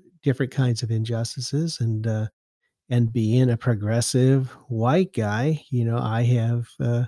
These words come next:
made a lifetime's work of trying to stem that tide. Okay? Sounds pretty good. My whole life, I have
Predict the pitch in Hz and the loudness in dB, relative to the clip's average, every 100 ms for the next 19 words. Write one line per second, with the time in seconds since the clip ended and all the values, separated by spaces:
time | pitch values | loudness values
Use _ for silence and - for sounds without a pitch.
0 | - 113 131 127 131 127 123 120 143 151 | -6 -6 2 4 6 6 4 4 4 2
1 | - 147 143 127 120 131 135 110 107 - | 2 2 4 4 2 2 4 2 -2 -8
2 | - _ _ - 117 110 - 127 120 117 | -20 _ _ -4 -2 -2 -4 -2 0 2
3 | 117 120 - 113 113 110 107 - - _ | 0 -2 -2 -2 0 0 -4 -10 -20 _
4 | _ _ _ - - 135 127 120 113 - | _ _ _ -10 -2 2 4 4 0 -4
5 | - 95 95 - _ 107 104 120 139 147 | -6 -6 -8 -12 _ -10 -6 -2 -2 -4
6 | - 107 107 - 107 127 135 101 - 135 | -4 -4 -4 -4 -2 2 2 0 0 2
7 | 147 143 120 139 180 101 - _ - _ | 4 4 4 2 2 0 -6 _ -20 _
8 | _ _ _ _ _ 117 120 120 120 110 | _ _ _ _ _ -2 0 0 0 0
9 | 110 107 | -2 -4